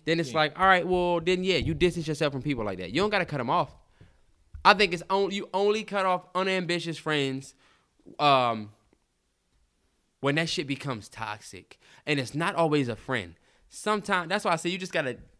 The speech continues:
Speaker 1: just create distance between people that don't see your vision. And if they do, and then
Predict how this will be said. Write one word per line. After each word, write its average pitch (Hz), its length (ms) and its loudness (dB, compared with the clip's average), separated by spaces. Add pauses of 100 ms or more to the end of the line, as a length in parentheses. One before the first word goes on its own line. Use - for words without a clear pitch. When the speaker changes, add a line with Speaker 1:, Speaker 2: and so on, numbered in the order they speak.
(360)
Speaker 1:
just 190 180 0
create 208 520 -2
distance 156 420 -6
between 127 320 -8
people 147 320 -6
that 113 180 -6
don't 151 340 -6
see 165 360 -6
your 143 220 0
vision. 117 380 -8 (1040)
And 180 120 2
if 170 140 0
they 160 120 2
do, 220 320 -4 (140)
and 175 160 0
then 147 240 0